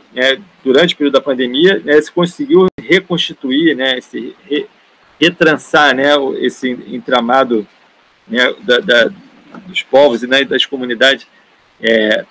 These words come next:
tanto urbanas quanto, né, no, no interior do Chile, pra, pra a gente chegar agora nesse, nesse momento político, né, que, que marca, né, essa, uma, uma,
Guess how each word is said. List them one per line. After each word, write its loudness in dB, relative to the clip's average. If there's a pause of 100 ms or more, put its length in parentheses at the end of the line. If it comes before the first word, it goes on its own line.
(140)
tanto 0
urbanas 2
quanto, -8
né, 0
no, -6
no -10
interior 0
do -4
Chile, 0
pra, 4 (160)
pra -2 (1000)
a -6
gente -4
chegar 2
agora 4
nesse, -2
nesse -2 (1300)
momento 2
político, 2
né, -2
que, -2 (120)
que -8
marca, 2
né, 2
essa, 0
uma, -2 (180)
uma, -2